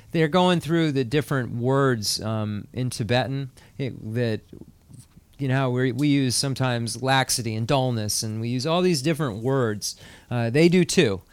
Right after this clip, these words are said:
And they're showing that there are very specific meanings behind specific words, and that it isn't just, they aren't interchangeable, basically. These words are not going to be interchangeable. Um, so, uh, da, da, da, da, da.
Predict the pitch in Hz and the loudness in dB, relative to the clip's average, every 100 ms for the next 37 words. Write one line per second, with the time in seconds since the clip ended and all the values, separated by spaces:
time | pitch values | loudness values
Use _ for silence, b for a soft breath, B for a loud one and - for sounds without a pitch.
0 | b b b 135 131 127 127 127 - 165 | b b b 0 2 2 0 0 0 2
1 | 156 151 135 127 123 117 - 131 117 147 | 4 2 2 2 2 2 0 0 2 2
2 | 147 143 - - 127 - 185 - 151 131 | 4 2 0 -2 -2 2 2 0 -2 -2
3 | 143 156 135 113 98 120 117 135 135 120 | 0 0 0 -2 -2 -4 0 0 0 -2
4 | - 123 - 143 - 117 117 123 113 107 | -4 -4 -2 -2 -4 -6 -2 0 0 -2
5 | 101 - B B - 117 113 113 117 127 | -4 -10 B B -6 -2 0 0 0 0
6 | 117 120 104 123 107 - - 127 131 147 | 0 -2 -2 -4 -4 -6 -4 0 2 2
7 | 147 135 127 - 131 123 113 98 90 - | 2 0 -2 0 0 0 -2 -6 -8 -10
8 | - 113 110 - 107 110 - 117 110 123 | -8 -4 -2 -4 -8 -10 -6 -6 -4 -4
9 | 123 110 117 120 120 123 117 110 107 110 | -2 -4 -4 -2 -4 -4 -4 -4 -4 -4
10 | 104 101 107 101 110 - - B B B | -6 -6 -6 -6 -10 -14 -14 B B B
11 | B 110 101 101 98 113 110 - 107 101 | B -8 -6 -6 -8 -10 -8 -4 -2 -4
12 | B B B B B 113 110 107 107 107 | B B B B B -4 -2 0 0 -2
13 | 110 110 113 113 113 110 110 - - - | -2 -4 -4 -6 -6 -8 -10 -10 -8 -8